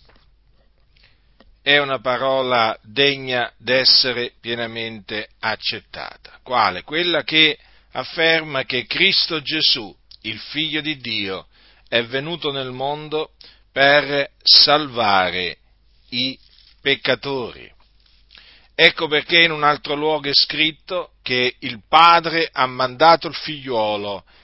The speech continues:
per essere il Salvatore del mondo. Dunque l'opera che Cristo Gesù, il Figlio di Dio, è venuto a compiere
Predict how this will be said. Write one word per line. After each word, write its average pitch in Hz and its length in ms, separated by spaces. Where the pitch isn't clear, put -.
per 156 220
essere 139 840
il 139 640
Salvatore 139 1400
del 143 340
mondo. 101 640
Dunque 151 320
l'opera 151 540
che 139 260
Cristo 160 460
Gesù, 143 400
il 117 80
Figlio 156 320
di 147 160
Dio, 131 240
è 110 40
venuto 139 340
a 131 120
compiere 120 800